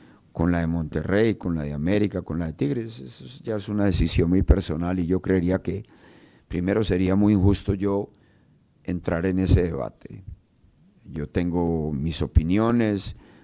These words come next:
valoro enormemente los jugadores que tenemos, que podemos mejorar sin lugar a dudas y que podemos tener otros jugadores con otras características también.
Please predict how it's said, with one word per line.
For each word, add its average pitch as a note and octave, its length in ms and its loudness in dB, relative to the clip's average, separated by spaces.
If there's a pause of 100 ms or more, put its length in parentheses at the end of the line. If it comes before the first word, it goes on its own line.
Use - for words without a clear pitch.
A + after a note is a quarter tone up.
(140)
valoro E2 520 0
enormemente F#2 640 -2
los F#2 120 -2
jugadores D#2+ 440 -2
que F2 100 -2
tenemos, A#2 680 -2 (580)
que F#2+ 120 2
podemos F#2 380 2
mejorar F#2+ 420 0
sin E2+ 400 -2
lugar D#2 300 -2
a E2 100 0
dudas E2 540 -4 (500)
y - 60 0
que E2+ 140 2
podemos F2 560 4
tener F2 500 0 (840)
otros G#2 380 4
jugadores F2+ 520 4
con E2 160 0
otras F#2 300 -2
características F2 1080 -4
también. D#2 560 -2